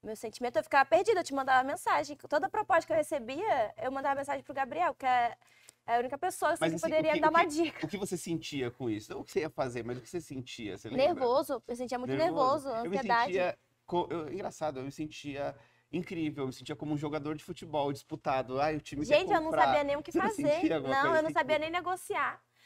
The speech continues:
Speaker 1: O Gabriel que me ensinou a negociar, ele, "Não, fala que você quer aquilo, que você quer mais
Speaker 2: Mas você não se
Speaker 1: isso."
Speaker 2: sentia prestigiada, assim, para as pessoas quererem que você tava no espaço delas?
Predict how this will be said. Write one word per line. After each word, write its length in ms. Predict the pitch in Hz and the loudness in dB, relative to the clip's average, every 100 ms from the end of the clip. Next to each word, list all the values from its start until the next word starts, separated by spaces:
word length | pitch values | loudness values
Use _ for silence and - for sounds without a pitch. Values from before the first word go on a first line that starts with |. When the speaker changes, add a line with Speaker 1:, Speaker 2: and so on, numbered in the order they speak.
| - | -14
Speaker 1:
O 40 | 233 | 2
Gabriel 340 | 285 247 285 | 2 4 0
que 80 | 330 | 0
me 80 | 392 | -2
ensinou 220 | 466 427 | 0 0
a 60 | 392 | 2
negociar, 540 | 370 359 - 349 302 | 2 0 2 2 2
ele, 220 | 302 277 - _ - | 2 -4 -8 _ -6
"Não, 520 | 262 311 381 370 - | -2 0 0 -2 -4
fala 320 | - 294 359 | 0 0 0
que 100 | - | -6
você 260 | 349 370 349 | -6 -6 -8
quer 540 | - 349 330 320 - _ | -6 -6 -4 -6 -10 _
aquilo, 560 | - 294 - 330 359 294 | -18 -12 -4 -2 -2 -6
que 120 | - | -10
você 140 | 277 294 | -10 -8
quer 100 | 294 | -8
mais 260 | 285 311 | -8 -6
Speaker 2:
Mas 100 | 247 | -4
você 60 | 320 | -4
não 60 | - | -6
se 60 | |
Speaker 1:
isso." 40 | - | -6
Speaker 2:
sentia 340 | 151 160 127 | -8 -6 -8
prestigiada, 880 | 120 135 131 123 113 135 135 117 110 | -4 -6 -4 -8 -4 0 0 0 -4
assim, 240 | - 135 | -8 -8
para 100 | 117 | -8
as 80 | 113 | -10
pessoas 380 | 117 - 123 - | -10 -10 -12 -8
quererem 480 | 139 120 139 131 | -4 -2 -2 -4
que 40 | 117 | -6
você 220 | 107 113 | -10 -10
tava 140 | 107 | -10
no 60 | 104 | -10
espaço 360 | 110 101 107 - | -6 -8 -8 -14
delas? 500 | 123 110 101 - | -12 -12 -14 -18